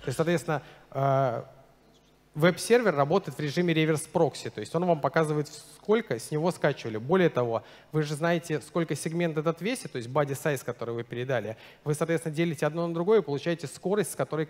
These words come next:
скачивает клиент контент с кэш-сервера.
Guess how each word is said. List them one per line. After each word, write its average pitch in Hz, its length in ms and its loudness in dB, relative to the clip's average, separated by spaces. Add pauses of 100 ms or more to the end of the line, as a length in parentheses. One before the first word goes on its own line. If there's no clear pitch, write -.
(100)
скачивает 151 540 -2
клиент 151 460 -4 (500)
контент 131 520 -2 (220)
с - 200 -16
кэш-сервера. 110 800 -4